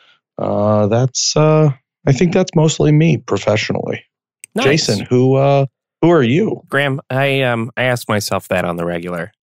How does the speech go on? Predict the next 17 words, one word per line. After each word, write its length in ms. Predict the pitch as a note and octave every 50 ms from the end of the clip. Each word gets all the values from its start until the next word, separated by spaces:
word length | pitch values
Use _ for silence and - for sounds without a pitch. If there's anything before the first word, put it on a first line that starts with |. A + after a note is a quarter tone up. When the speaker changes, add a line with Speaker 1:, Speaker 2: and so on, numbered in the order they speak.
| _ _ _ _ _ _ _ _ _ _ _ _ _ _ _ _ _ _ _ _ -
Speaker 2:
I 60 | B2+
think 140 | C3 F#3 A3
that's 200 | G#3+ F3+ D#3+ -
also 200 | D3+ C#3+ C3+ D3+
a 60 | A#2
joke 240 | G2+ - A2 G#2 A2+
Speaker 1:
Mm. 40 | A2+
Speaker 2:
I've 140 | B2 A#2+ A#2+
used 180 | B2+ C3 B2 -
before. 460 | C#3 B2+ - D3 C#3+ C#3+ C#3+ C#3 C3+ _ _ _ _ _ _ _ _ _ _ _ _ _ _ _ _ _ -
Speaker 1:
Yeah, 200 | - A#2+ B2 A#2+
it 100 | A#2+ -
probably 500 | - D#3 D#3+ E3 D3+ B2+ A#2 G#2 G2 G2
is. 280 | G2+ G#2+ B2 B2+ B2+ -
Speaker 2:
Gosh 220 | E3+ F3+ E3 -
darn 240 | - G#2 F#2+ F#2+ F#2+
it. 160 | G2 -